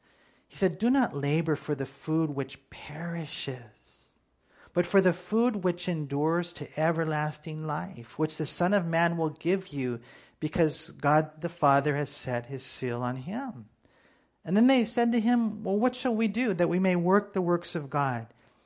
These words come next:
And Jesus answered and said to them, "This is the work of God, that you believe in him whom he sent."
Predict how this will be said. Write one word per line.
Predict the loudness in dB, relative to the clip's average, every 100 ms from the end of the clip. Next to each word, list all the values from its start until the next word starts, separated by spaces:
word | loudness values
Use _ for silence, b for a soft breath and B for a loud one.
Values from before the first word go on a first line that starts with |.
| b b _
And | -6
Jesus | -6 -2 0
answered | 2 2 -2
and | -4
said | -2 0 0
to | -2
them, | -4 -2 -2 2
"This | 2 4 0
is | -2 2
the | 4
work | 6 4
of | 2 -2
God, | 0 0 0
that | -4
you | -4 -4
believe | 0 -2 0 0 0 -2 -6 -12 b b b b b b _
in | -4
him | 0 0 0
whom | -2 -2
he |
sent." | -4 -6 -6 -8 -12 -20 -20